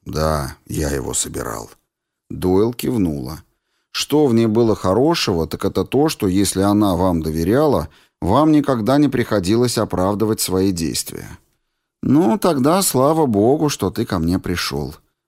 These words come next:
Она указала на свой кабинет. «Сейчас кое-что доделаю и буду вся твоя.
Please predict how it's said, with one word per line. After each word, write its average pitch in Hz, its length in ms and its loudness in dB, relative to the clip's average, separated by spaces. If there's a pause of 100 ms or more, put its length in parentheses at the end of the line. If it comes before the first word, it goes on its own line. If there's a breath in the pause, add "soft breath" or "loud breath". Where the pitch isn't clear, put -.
Она 82 320 0
указала 78 540 0
на 110 140 2
свой 90 300 -2
кабинет. 80 600 -6 (480)
«Сейчас - 380 -2
кое-что 101 420 0
доделаю 175 560 4
и 160 40 6
буду 147 300 0
вся 110 240 -2
твоя. 78 440 -4